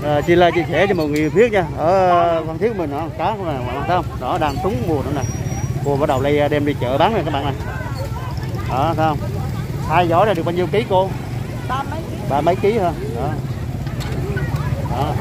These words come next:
Speaker 1: vừa đạt chưa? Đạt chưa? Ừ. Thì, à, mình cũng cảm ơn mọi người nha.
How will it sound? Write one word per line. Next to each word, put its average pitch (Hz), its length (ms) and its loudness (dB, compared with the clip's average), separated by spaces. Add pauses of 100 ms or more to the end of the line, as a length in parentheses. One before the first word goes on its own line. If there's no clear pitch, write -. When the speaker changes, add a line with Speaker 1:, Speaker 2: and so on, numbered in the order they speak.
(120)
Speaker 1:
vừa 143 200 2
đạt 131 220 0
chưa? 139 160 0 (1800)
Đạt 127 140 2
chưa? 147 140 4 (1600)
Ừ. 143 60 0 (880)
Thì, - 160 0
à, 131 500 2
mình 131 120 -2
cũng 160 100 0
cảm 165 180 4
ơn 160 140 4
mọi 139 100 2
người 143 160 2
nha. 160 140 2